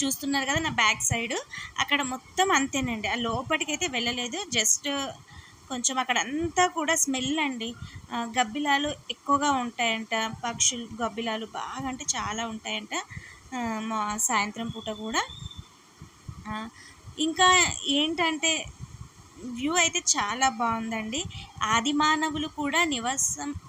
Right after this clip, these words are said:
నివాసం ఉండేవాళ్ళంట అక్కడ. నెక్స్ట్ వచ్చేసి, ఆ, ఈ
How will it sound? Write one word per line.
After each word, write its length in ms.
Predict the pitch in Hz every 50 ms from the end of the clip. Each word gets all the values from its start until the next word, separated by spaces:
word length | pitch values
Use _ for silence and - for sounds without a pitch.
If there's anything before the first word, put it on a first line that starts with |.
| - - 247
నివాసం 640 | 254 247 262 277 285 285 294 302 302 - 330 330 - - 247
ఉండేవాళ్ళంట 680 | 254 247 247 262 262 254 247 233 214 208 208 208 - 214
అక్కడ. 320 | - - 208 208 277 - - - - - - - - - - - - 247
నెక్స్ట్ 340 | 247 247 240 - - -
వచ్చేసి, 540 | 320 294 302 - 302 294 269 - 349 392 466 453 - - - - - - - - - - - - - - -
ఆ, 260 | 262 262 269 269 277 269 - - -
ఈ 160 | 311 359 392